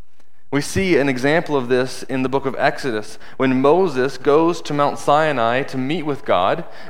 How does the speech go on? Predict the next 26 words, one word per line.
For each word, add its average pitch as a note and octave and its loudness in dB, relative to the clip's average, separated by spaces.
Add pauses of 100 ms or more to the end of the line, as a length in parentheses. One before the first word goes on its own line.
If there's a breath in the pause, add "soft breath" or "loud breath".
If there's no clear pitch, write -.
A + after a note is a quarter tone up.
(200 loud breath)
Moses D3 2
goes D3+ 2
in C3+ -2
close D#3+ 2
proximity C#3+ 2
with D#3+ 0
God, B2 6
and C#3 0
at C3 -6
the C#3+ -2
end G#3 0
of D3 4
all A#2+ 6
of A2 0
that, A2+ 2
we C#3 -4
see C#3 0
what B2 -2
occurs B2 -2 (260 loud breath)
in B2 2
Exodus B2 0
thirty-four. A#2+ 0
It D#2+ -4
says, A#2 2 (240 loud breath)
"When B2+ -2
Moses D3+ 2